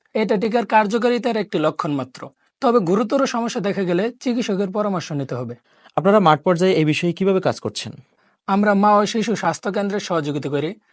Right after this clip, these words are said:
Speaker 1: মাদের টিকাদানের সময়সূচি বুঝিয়ে দেই, উঠান বৈঠক, সচেতনামূলক সেশন এবং হেলথ ক্যাম্পেও আমরা টিকাদানের গুরুত্ব তুলে ধরি।
Speaker 2: যদি কেউ সময়মতো টিকা না দেয়, তাহলে কি ধরনের ঝুঁকি তৈরি হয়?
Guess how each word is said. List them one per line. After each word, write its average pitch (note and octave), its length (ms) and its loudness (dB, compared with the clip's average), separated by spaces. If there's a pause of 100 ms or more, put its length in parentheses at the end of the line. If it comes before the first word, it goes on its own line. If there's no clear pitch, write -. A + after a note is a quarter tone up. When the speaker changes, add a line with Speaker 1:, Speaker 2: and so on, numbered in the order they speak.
(240)
Speaker 1:
মাদের F#3+ 340 2 (140)
টিকাদানের A#3+ 560 -2
সময়সূচি G3+ 440 -4
বুঝিয়ে D#3+ 300 -2
দেই, D3+ 200 -2 (480)
উঠান G#3+ 340 0
বৈঠক, D#3+ 380 -2 (140)
সচেতনামূলক A3 840 -4
সেশন D#3+ 360 -6 (480)
এবং F3+ 240 2
হেলথ G3 320 0
ক্যাম্পেও G3 420 0
আমরা E3 180 2 (180)
টিকাদানের A3 440 -2
গুরুত্ব F#3 400 -2
তুলে F3 220 -2
ধরি। A2+ 220 -10 (460)
Speaker 2:
যদি E3+ 180 2
কেউ A#3+ 140 2
সময়মতো F#3 380 0
টিকা E3+ 220 0
না B2 140 2
দেয়, A#2+ 160 -2
তাহলে D3 260 -2
কি F#3+ 140 -6
ধরনের F3 280 2
ঝুঁকি B2+ 160 -2
তৈরি G#2+ 240 0
হয়? F#2+ 140 -10